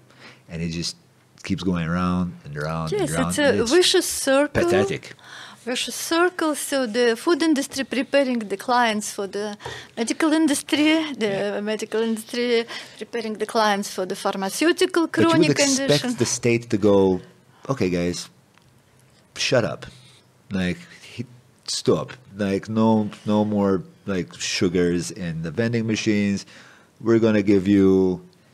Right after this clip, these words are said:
Speaker 1: there's so much out there, you know, like, um, like, recently I've discovered this,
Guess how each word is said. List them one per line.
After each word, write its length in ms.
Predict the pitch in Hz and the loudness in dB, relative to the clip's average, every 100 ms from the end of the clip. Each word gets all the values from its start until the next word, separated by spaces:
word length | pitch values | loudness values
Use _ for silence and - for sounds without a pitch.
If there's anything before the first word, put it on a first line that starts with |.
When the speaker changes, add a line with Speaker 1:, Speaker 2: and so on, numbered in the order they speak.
| - | -8
Speaker 1:
there's 160 | 117 - | -6 -4
so 440 | - - 117 120 | -4 0 0 2
much 460 | 107 101 87 - - | 0 0 -2 -6 -8
out 260 | 85 92 73 | -8 -10 -10
there, 200 | 71 57 62 | -10 -10 -10
you 60 | |
know, 240 | 65 73 82 | -10 -8 -8
like, 320 | 67 64 - _ _ _ _ _ _ 107 | -8 -10 -16 _ _ _ _ _ _ -20
um, 200 | 82 - 76 | -18 -18 -20
like, 180 | 69 - | -20 -12
recently 420 | 92 87 - 85 | -10 -10 -10 -10
I've 120 | 76 | -8
discovered 440 | 82 - 80 76 71 | -12 -10 -10 -10 -12
this, 240 | 69 | -12